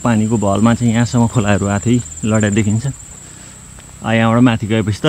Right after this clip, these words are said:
एक दुई मिनट अगाडि गएपछि फास्ट्याग भेटिहाल्छ। यो सबै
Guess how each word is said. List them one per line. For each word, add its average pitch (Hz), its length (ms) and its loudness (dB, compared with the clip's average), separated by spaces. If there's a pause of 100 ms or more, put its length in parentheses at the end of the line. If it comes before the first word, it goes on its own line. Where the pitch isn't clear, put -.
(120)
एक 117 160 2
दुई 113 120 2
मिनट 107 240 2
अगाडि 104 260 2
गएपछि 104 420 0 (3000)
फास्ट्याग 123 320 0
भेटिहाल्छ। 92 420 -6 (1300)
यो 123 100 2
सबै 143 800 4